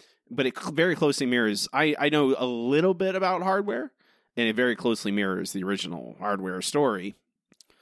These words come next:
uh, which is, I think, another part of it that strikes me. Is sort of like, this feels very similar story to the original.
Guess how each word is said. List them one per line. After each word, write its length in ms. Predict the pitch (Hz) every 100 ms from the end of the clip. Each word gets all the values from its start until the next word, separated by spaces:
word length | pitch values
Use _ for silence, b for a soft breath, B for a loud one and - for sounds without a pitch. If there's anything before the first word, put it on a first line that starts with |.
| b b -
uh, 200 | 107 107
which 200 | 113 127
is, 100 | 120
I 80 | 123
think, 180 | 135
another 280 | 117 120 117
part 200 | 104 110
of 60 | 107
it 80 | 98
that 100 | 71
strikes 280 | - 95 120
me. 160 | 107
Is 120 | 92
sort 120 | 104 95
of 40 |
like, 140 | 98 104
this 240 | 120 -
feels 220 | 131 110
very 600 | 107 113 151 143 127 110
similar 920 | - - - - 139 139 113 98 92 87
story 580 | - - 107 98 95 85
to 480 | 98 90 85 87 -
the 140 | 101
original. 580 | 95 101 - 90 78 -